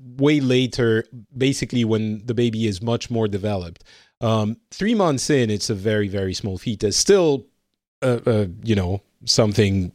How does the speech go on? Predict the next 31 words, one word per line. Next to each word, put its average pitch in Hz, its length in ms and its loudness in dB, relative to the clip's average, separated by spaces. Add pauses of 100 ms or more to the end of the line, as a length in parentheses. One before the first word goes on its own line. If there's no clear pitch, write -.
hard. 107 480 6 (580)
And 127 440 2 (340)
I 147 180 2
don't 180 280 2
think 165 400 0 (140)
any, 156 560 2 (840)
I've 139 280 2
ever, 170 400 2 (120)
obviously 156 440 2
I'm 120 120 2
not 110 160 0
a 113 60 0
woman, 165 400 2
I've 123 220 0
never 127 200 2
been 117 240 2
directly 113 420 0
confronted 110 580 -2
with 104 160 0
that 107 160 2
issue, 110 460 2 (340)
um, 107 340 2
so 123 160 2
maybe 120 280 4
we 110 120 2
shouldn't 110 300 0
discuss 107 400 0
it 98 120 -2 (200)
too 156 260 2
much, 131 480 2 (300)
but 147 480 2